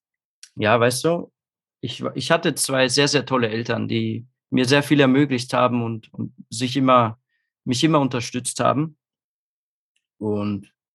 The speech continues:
ich bin sehr privilegiert. Ich habe auch die Geburtenlotterie gewonnen mit Österreich. Also <laughs> ist ja,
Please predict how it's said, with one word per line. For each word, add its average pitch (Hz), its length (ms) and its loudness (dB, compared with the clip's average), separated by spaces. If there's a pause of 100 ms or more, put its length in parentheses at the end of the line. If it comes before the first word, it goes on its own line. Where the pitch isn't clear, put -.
(560)
ich - 140 -12
bin 131 160 0
sehr 127 140 4
privilegiert. 123 720 0
Ich 127 180 -4
habe 135 160 0
auch 127 100 -6
die 127 120 -6
Geburtenlotterie 123 800 0
gewonnen 120 400 0
mit 123 160 -2
Österreich. 127 600 -4
Also 117 320 -8 (300)
<laughs> - 320 -20
ist - 140 -12
ja, 117 280 0